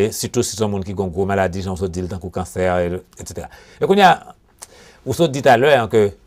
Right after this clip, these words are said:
li enpòtan pou moun nan elimine, redwi sik tout bagay ki gen sik yo. ah, Èske w kapab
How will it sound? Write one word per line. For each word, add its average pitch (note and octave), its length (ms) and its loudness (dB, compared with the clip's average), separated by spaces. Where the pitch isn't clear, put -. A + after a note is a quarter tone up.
li A#2 160 2
enpòtan A2+ 380 4
pou A2 100 -2
moun G#2+ 180 -2
nan G2+ 220 0
elimine, C#3 540 -2
redwi A2 500 -2
sik - 340 -6
tout B2+ 160 -6
bagay A2+ 240 2
ki G#2+ 140 -8
gen G2+ 100 -2
sik - 380 -4
yo. - 100 -10
ah, A#2+ 380 4
Èske D3 680 -4
w C#3 100 -2
kapab A2 320 0